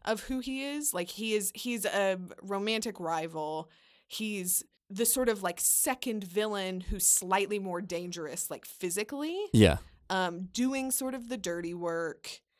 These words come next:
Speaker 1: He is, like, I just, I feel like we see this villain a lot, and so he could be a lot more, he could just be different.
Speaker 2: Mm-hmm.
Speaker 1: But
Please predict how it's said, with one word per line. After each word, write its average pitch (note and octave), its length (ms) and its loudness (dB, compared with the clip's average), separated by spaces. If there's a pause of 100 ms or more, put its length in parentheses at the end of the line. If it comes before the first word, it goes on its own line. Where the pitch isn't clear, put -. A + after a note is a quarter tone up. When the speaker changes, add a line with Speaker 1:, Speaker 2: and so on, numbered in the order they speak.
(220)
Speaker 1:
He G3 500 -4
is, F#3 360 -2
like, F3 160 4
I B3+ 60 2
just, C#4 200 -2
I B3+ 100 2
feel D4+ 160 -4
like D4 160 -4
we A#3+ 80 -4
see G3 280 -4
this F#3 180 -4
villain E3+ 300 -4
a D3 60 -6
lot, D3+ 380 -2
and F#3+ 120 -8
so G#3 80 -4
he A3 100 -6
could A3+ 240 -8 (160)
be B3+ 180 -6
a A#3+ 60 -4
lot F#3+ 180 0
more, E3 460 -8 (640)
he C4 120 -2
could C4 40 -2
just B3+ 220 -2
be F#3+ 80 -6
different. - 440 -8 (300)
Speaker 2:
Mm-hmm. G#2+ 240 6 (320)
Speaker 1:
But F#3+ 400 0